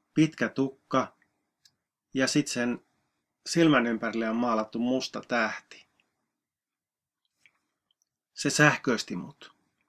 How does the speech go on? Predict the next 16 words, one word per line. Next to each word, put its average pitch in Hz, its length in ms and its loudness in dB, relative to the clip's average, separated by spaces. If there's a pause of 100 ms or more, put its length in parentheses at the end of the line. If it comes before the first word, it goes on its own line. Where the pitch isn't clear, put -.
(2750)
Mä 180 100 2
tajusin, 180 600 4
että - 440 0 (2250)
Ranuan 135 640 4
ja 110 120 -2
Rovaniemen 117 680 2
ympärillä 110 480 -2
on 113 140 -4
vieläkin 139 460 2
isompi 110 420 -4
maailma, 104 680 -4 (2000)
jossa 127 340 0
on 113 160 -2 (420)
aivan 143 380 6
ihmeellisiä 110 720 -2
tyyppejä. 104 840 -2